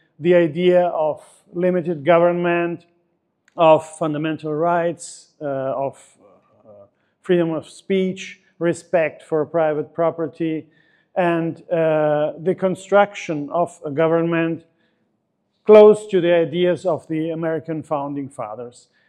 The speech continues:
We have no tradition whatsoever in this sense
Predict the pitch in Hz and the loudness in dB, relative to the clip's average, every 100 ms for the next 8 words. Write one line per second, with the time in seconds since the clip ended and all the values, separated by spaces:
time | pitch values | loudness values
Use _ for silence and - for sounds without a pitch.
0 | _ 170 202 170 180 175 139 - _ 165 | _ -4 0 4 4 2 -2 -20 _ 2
1 | 196 208 208 202 185 185 180 180 170 - | 4 4 2 -2 0 0 0 -6 -12 -4
2 | 165 160 - 160 165 160 151 139 139 151 | -2 -2 -4 -2 0 0 -2 -6 -8 -10
3 | 151 147 - 151 139 139 - | -8 -8 -8 -10 -8 -14 -20